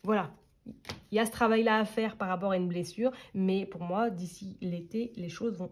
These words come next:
énormément bouger, ok ? Je sais pas pourquoi depuis tout à l'heure, je dis été, donc, euh, bon. À voir, hein, vous me direz si ça, si ça vous con-, concrétise. Vous n'hésiterez pas à me mettre un petit message, j'espère, hein, pour me dire. Ok, alors après, au niveau, euh, pour moi, les couples.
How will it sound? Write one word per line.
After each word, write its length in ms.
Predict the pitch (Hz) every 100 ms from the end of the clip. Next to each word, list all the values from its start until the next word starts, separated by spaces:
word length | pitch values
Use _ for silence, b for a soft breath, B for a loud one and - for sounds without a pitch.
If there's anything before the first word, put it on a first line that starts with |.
| -
énormément 560 | 175 170 170 233 269 -
bouger, 600 | 160 180 262 226 190 - - _ _ -
ok ? 260 | 180 175 254
Je 80 | 269
sais 100 | -
pas 140 | 240 262
pourquoi 260 | 226 220
depuis 140 | 214 -
tout 100 | 185
à 20 |
l'heure, 120 | 185
je 100 | 160
dis 100 | 165
été, 320 | 190 - 214
donc, 220 | 214 175 190
euh, 100 | 175 B B B B B B B B
bon. 180 | 165 165 - _ _ _ -
À 120 | 196
voir, 260 | 190 226
hein, 120 | 208 214
vous 120 | 196
me 80 | 185
direz 300 | 180 175 185
si 160 | -
ça, 340 | - 175 170 170
si 220 | - 185
ça 200 | - 180
vous 160 | 170 175 -
con-, 140 | 196 175 -
concrétise. 640 | 240 240 214 196 - 311 226
Vous 80 |
n'hésiterez 440 | 196 190 165 - 175
pas 160 | 202
à 60 | 190
me 80 | 175
mettre 200 | 170 170
un 100 | 165
petit 140 | 165
message, 380 | 175 165 226 226
j'espère, 440 | 185 165 - 220
hein, 120 | 190 190
pour 180 | -
me 120 | 165 160
dire. 380 | 160 240 180 - B B B B -
Ok, 240 | 247 247 185 -
alors 260 | 240 233 202
après, 320 | 226 - 185 -
au 80 | 214
niveau, 500 | 233 214 240 262 -
euh, 240 | 180 175
pour 160 | 170 190
moi, 140 | 226
les 100 | 220
couples. 400 | 220 254 -